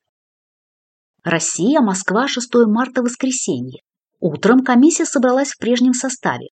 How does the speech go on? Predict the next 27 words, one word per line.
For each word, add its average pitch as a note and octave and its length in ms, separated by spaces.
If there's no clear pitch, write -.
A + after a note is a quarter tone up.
Все - 280
офицеры D#3 580
сидели F#3+ 400
за A3 160
круглым G3 340
столом. A#3 500
Богемский, D3 640
увидев G#3+ 440
Дронга, D3 360
глянул F3+ 420
на A#3 60
него B3 280
с - 160
явной F3 260
неприязнью E3 760
и A3+ 80
отвернулся. A#3 760
Татьяна D3+ 480
Чеговец C#3 640
сжала C#3 380
губы, F3 300
остальные G3+ 560
молча A#3+ 420
кивнули F#3+ 380
эксперту A#3+ 480
в G3 60
знак F3+ 240